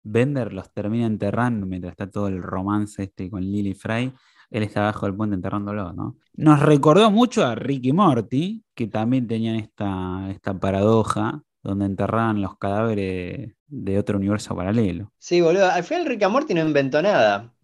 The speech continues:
Speaker 1: Totalmente.
Speaker 2: Es, eh, está, está, estaba todo en Futurama.
Speaker 1: Es un choreo total. Terrible, terrible, ¿eh?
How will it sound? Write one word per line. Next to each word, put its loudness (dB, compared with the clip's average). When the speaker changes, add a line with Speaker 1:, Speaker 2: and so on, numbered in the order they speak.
Speaker 1:
Totalmente. 6
Speaker 2:
Es, 2
eh, 0
está, -6
está, -2
estaba 8
todo 6
en 2
Futurama. 0
Speaker 1:
Es -4
un 4
choreo 4
total. -2
Terrible, 6
terrible, 0
¿eh? -8